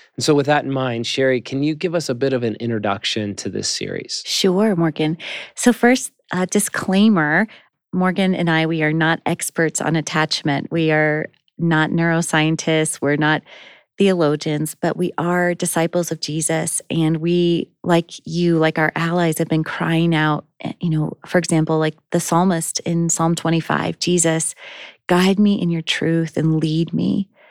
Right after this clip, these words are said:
Speaker 2: For you are God, my Savior, and my hope is in you all day long." So we've been pouring out our hearts to God, asking for what is the provision for the,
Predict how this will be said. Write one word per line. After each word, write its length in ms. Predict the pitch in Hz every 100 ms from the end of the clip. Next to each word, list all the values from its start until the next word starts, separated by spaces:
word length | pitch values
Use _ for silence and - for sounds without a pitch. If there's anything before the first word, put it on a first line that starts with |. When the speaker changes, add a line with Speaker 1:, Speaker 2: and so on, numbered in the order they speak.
| - -
Speaker 2:
For 120 | 196
you 140 | 190
are 60 | 175
God, 380 | - 165 180 180
my 160 | 175
Savior, 500 | 170 - 156 156 -
and 80 | 160
my 100 | 160
hope 400 | 156 - 185 165
is 140 | 165 151
in 100 | 156
you 180 | 151 -
all 220 | 165 165
day 140 | 165 -
long." 480 | - - - - 165 - - - _
So 180 | - 196
we've 100 | 190
been 160 | 196 180
pouring 520 | - 202 202 202 190 - 180
out 340 | 175 180 175
our 120 | 160
hearts 360 | 156 165 165 -
to 100 | 180
God, 340 | - 151 156 -
asking 500 | 151 151 - 160 160
for 440 | - 151 151 156 - - - _
what 160 | 170 170
is 220 | 185 -
the 180 | 165 147
provision 920 | - 170 156 160 214 135 131 208 240 - - _ -
for 260 | 175 170
the, 300 | 175 170 160